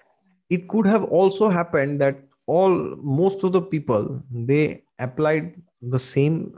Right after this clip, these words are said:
uh, teachings. They, they had put the same amount of efforts. Yet some of them, maybe one person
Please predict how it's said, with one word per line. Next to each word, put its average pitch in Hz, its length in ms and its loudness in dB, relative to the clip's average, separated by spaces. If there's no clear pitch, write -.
uh, 135 140 -4
teachings. 156 880 -8
They, 127 340 -4
they 127 140 -2
had 131 260 0
put 147 220 -6
the 123 80 -4
same 214 320 -2
amount 185 300 0
of 151 120 2
efforts. - 460 -8
Yet 156 320 -2
some 143 300 -2
of 165 140 2
them, 135 320 -2
maybe 131 280 0
one 131 300 0
person 123 600 -4